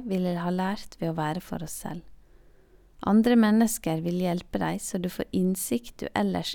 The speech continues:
ikke ville hatt, så du kan tilegne deg Guds sannhet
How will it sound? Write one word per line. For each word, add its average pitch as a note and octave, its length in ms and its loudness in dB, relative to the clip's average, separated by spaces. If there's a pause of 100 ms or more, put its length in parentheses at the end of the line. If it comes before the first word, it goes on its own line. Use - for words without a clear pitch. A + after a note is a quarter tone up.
ikke - 300 -6
ville D#3 180 -4
hatt, - 400 -10 (480)
så - 160 0
du G#3 140 0
kan A3 180 4
tilegne E3+ 560 2
deg E3+ 220 -2
Guds G#3 260 -2
sannhet F#3+ 560 -2